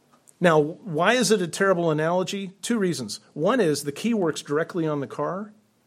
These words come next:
and faith does not work directly on the problem. Faith calls upon God to do something.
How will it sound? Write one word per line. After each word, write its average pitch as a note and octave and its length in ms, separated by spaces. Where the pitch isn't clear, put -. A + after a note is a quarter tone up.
and D3 140
faith G#3+ 460
does C#3+ 180
not E3 180
work D#3 200
directly C#3 340
on B2+ 100
the B2 60
problem. B2 520
Faith F#3+ 320
calls E3 240
upon C#3 320
God A#2+ 240
to A#2 80
do G#2 140
something. - 380